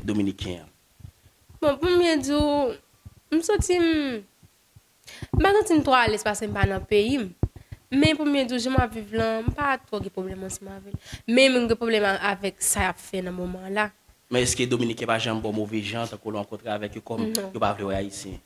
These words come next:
Speaker 2: Non.
Speaker 1: Pas jamais
Speaker 2: Beaucoup de ça.
Speaker 1: Beaucoup de ça. Ça veut dire tout ça, aux gens, ils sont toujours acquis ou très bien.
Speaker 2: Oui.
Speaker 1: Waouh, bon, content ça, en pile. Ça veut dire, vous prêt pour faire toute vie en République dominicaine?
Speaker 2: Bah,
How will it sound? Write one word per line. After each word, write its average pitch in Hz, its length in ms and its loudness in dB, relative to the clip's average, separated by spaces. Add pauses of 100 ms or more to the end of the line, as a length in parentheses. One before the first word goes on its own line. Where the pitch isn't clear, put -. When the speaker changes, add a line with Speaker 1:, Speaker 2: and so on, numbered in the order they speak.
(160)
Speaker 2:
Non. 196 280 -6 (340)
Speaker 1:
Pas 185 100 -16
jamais 196 200 -10
Speaker 2:
Beaucoup 208 280 2
de 190 240 -4
ça. 196 120 -16 (720)
Speaker 1:
Beaucoup 101 240 -8
de 92 180 -6
ça. 90 160 -16 (180)
Ça 98 120 -8
veut 107 100 -4
dire 104 100 -6
tout 123 160 -8
ça, 117 240 0
aux 107 100 -2
gens, 120 160 -2
ils 113 180 -4
sont 107 80 -4
toujours 107 200 -2
acquis 113 240 -8
ou 113 100 -8
très 120 220 -4
bien. 90 160 -6
Speaker 2:
Oui. 196 140 -4 (420)
Speaker 1:
Waouh, 95 200 -2
bon, 95 120 -14
content 95 280 -18
ça, - 160 -14
en 87 80 -20
pile. 92 200 -16 (180)
Ça 127 140 0
veut 123 100 -2
dire, 127 200 -2
vous 127 100 2
prêt 127 200 0
pour 123 120 0
faire 123 160 0
toute 117 180 0
vie 139 160 2
en 123 140 2 (240)
République 110 300 0
dominicaine? 104 440 -2 (500)
Speaker 2:
Bah, 349 120 4